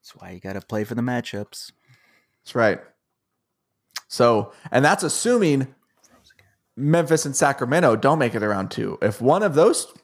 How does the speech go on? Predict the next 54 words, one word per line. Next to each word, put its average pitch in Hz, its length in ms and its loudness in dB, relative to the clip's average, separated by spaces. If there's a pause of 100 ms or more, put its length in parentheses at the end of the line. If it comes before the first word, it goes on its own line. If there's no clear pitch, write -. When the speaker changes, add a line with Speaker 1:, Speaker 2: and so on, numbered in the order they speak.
(180)
Speaker 2:
two 143 200 4
makes 113 320 0
it, 117 200 2
then 123 140 2
that, 127 200 2
you're 135 80 -4
talking 156 180 -2
about 143 160 0
three 175 140 0
teams. - 320 -8
So 131 180 4
that's, 131 280 2 (540)
the 127 60 2
West 175 280 2
is 117 120 -4
wild. 101 540 0 (100)
It 143 160 4
is 113 400 0
truly 151 300 4
the 120 140 4
wild, 113 280 2
wild 104 280 -2
West. - 380 -6 (340)
And 104 560 2 (580)
we 131 120 2
got 135 280 0
twenty, 165 380 2 (300)
twenty 175 260 2
or 170 80 2
so 156 200 4
games 135 340 0
left, 117 400 2
and 113 120 -8
I 120 120 0
can't 120 280 -6
wait 104 220 -2
for 113 260 0
it. 101 120 -2 (100)
Um, 117 420 2
anything 170 300 4
else 160 220 4
on 147 120 2
this 156 160 2
segment, 170 340 2
or 127 120 6
do 127 80 2
we 127 100 6
wanna 127 140 2
bring 123 180 0
Rosie 117 320 4
back 110 280 2
and 110 120 -6
talk, 113 300 0
uh, 104 320 2